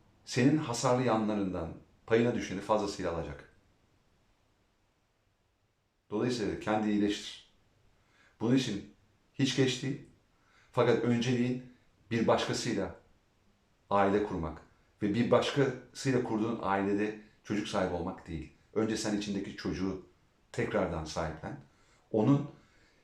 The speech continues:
kayıp günlerini, onun kayıp yaşamını tekrardan ona geri kazandır. Ve onun bu yaşama sıkı sıkıya bağlı olmasını sağla. Bak, eğer bunu başarırsan,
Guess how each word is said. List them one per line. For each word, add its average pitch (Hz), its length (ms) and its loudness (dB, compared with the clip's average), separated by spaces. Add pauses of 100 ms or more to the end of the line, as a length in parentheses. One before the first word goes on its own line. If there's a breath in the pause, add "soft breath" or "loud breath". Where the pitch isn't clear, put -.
(260 loud breath)
kayıp 147 380 4
günlerini, 80 420 -2 (200)
onun 135 300 2
kayıp - 320 2
yaşamını 80 420 -4
tekrardan 113 480 -2
ona 82 120 -6
geri 90 260 -4
kazandır. 101 540 -8 (840 soft breath)
Ve 127 60 -2
onun 123 400 -2 (200)
bu 127 120 2
yaşama 120 340 2
sıkı - 220 -8
sıkıya 92 380 -4
bağlı 90 380 2
olmasını 85 460 -6
sağla. - 340 -14 (1040 soft breath)
Bak, 98 260 0 (200)
eğer 113 280 4
bunu 98 140 -4
başarırsan, 101 520 -4